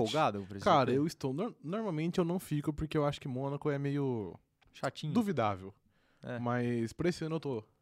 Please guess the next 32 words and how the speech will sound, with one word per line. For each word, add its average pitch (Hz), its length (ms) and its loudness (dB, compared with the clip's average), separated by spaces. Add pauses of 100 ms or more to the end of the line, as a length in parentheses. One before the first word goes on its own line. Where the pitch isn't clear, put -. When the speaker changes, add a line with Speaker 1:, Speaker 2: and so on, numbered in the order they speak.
(140)
Speaker 2:
empolgado. 101 480 -4
Speaker 1:
Você - 100 -14
está 151 180 -2 (180)
hypado. 170 420 2
Speaker 2:
Empolgou. 131 640 0 (200)
Speaker 1:
Empolgou. 117 480 -2
Speaker 2:
Empolgou. 98 420 -10 (380)
Speaker 1:
Bom, 220 160 2
e 247 40 4
antes 294 260 2
de, 160 140 -6
da 143 140 0
gente 131 220 -8
continuar, 135 460 0
vamos 190 180 -2
deixar 220 220 -6
um 151 40 -8
recado 131 400 -4
importante 117 440 -10
pra 117 100 -10
você 110 220 -10
que 110 100 -12
entrou 113 200 -10
nessa 104 220 -10
live 110 400 -2
aqui, 156 280 -10
caiu 131 320 -4
nessa 123 200 -10
live, 120 160 -4
sei - 120 -10
lá 110 100 -2
como. 143 400 -8